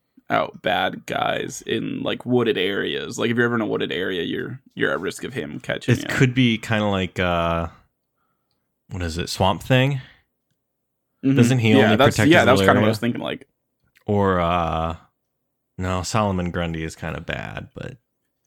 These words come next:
Speaker 1: Yeah, but I mean, if this dude's, like, doing vigilante justice, he's kind of an anti-hero.
Speaker 2: Yeah. Actually, that reminds me, I've, in the Justice League animated show, like, Solomon Grundy was kind of a good person.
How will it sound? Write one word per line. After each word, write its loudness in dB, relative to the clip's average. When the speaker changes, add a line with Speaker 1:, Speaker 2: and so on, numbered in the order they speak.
Speaker 1:
Yeah, 4
but 6
I 6
mean, 6
if 2
this 2
dude's, 2
like, 6
doing 2
vigilante -2
justice, -2
he's -2
kind 2
of 0
an -6
anti-hero. -2
Speaker 2:
Yeah. -2
Actually, -4
that 0
reminds -2
me, -2
I've, -2
in 0
the 0
Justice -2
League -2
animated -4
show, -6
like, -8
Solomon -2
Grundy -6
was -10
kind -6
of -2
a -4
good -8
person. -10